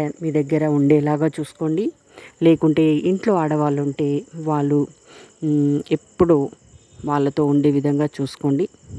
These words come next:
లేదు, కుదరదు అన్నప్పుడు ఇంట్లో ఏదో, ఇప్పుడు మీరు ఇష్టపడుతున్న వ్యక్తుల ఫోటోలు ఉన్నా పర్వాలేదు, ఆ, లేకుంటే వాళ్ళ బట్టలు ఉన్నా పర్వాలేదు, దాంట్లో పెట్టేసేయండి. పాత బట్టలు ఉంటాయి కదండి వేసుకునేవి,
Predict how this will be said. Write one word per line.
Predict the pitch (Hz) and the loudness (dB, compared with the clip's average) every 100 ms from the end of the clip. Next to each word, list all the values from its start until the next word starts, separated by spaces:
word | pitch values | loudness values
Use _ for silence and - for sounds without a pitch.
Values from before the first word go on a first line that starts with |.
| - 151 | -4 0
లేదు, | 147 151 156 | 2 2 0
కుదరదు | - 151 160 165 147 143 - - - - | 0 2 4 4 0 -6 -10 -20 -20 -12
అన్నప్పుడు | 160 156 156 170 160 151 | -4 -4 -2 0 0 0
ఇంట్లో | 175 175 190 156 151 - - 208 | -2 -2 0 -2 -2 -8 -2 4
ఏదో, | 165 - - - - | 4 4 -2 -10 -10
ఇప్పుడు | - 147 143 143 160 | -8 -4 -4 -2 -2
మీరు | 156 151 | 0 -2
ఇష్టపడుతున్న | - 156 151 147 147 151 147 - - - - | -4 -2 -2 0 0 2 0 -4 -12 -20 -8
వ్యక్తుల | 151 151 - 165 | 0 0 2 0
ఫోటోలు | 151 - 147 156 151 | 2 2 2 0 0
ఉన్నా | 147 143 143 | 2 2 0
పర్వాలేదు, | 147 139 139 135 139 139 139 - - - - - - | -4 -4 -4 -4 -4 -6 -6 -10 -8 -8 -8 -12 -6
ఆ, | 156 143 | -2 2
లేకుంటే | 143 139 143 139 143 | 2 2 0 -2 0
వాళ్ళ | 143 139 | 0 0
బట్టలు | 139 139 - 143 | 0 -2 -2 -2
ఉన్నా | 143 147 143 | 0 -2 -2
పర్వాలేదు, | 139 135 135 135 139 - - - - 180 | 0 0 0 -4 -8 -12 -20 -20 -14 -4
దాంట్లో | 160 156 151 | 0 0 0
పెట్టేసేయండి. | 170 147 - 147 - 135 135 - | -2 -2 0 -2 0 -2 -4 -6
పాత | 156 151 | -6 -4
బట్టలు | 143 147 147 143 | -2 -2 0 0
ఉంటాయి | 143 143 | 0 0
కదండి | 143 139 143 | 0 0 2
వేసుకునేవి, | 143 - - 135 139 | 0 -2 -4 -6 -6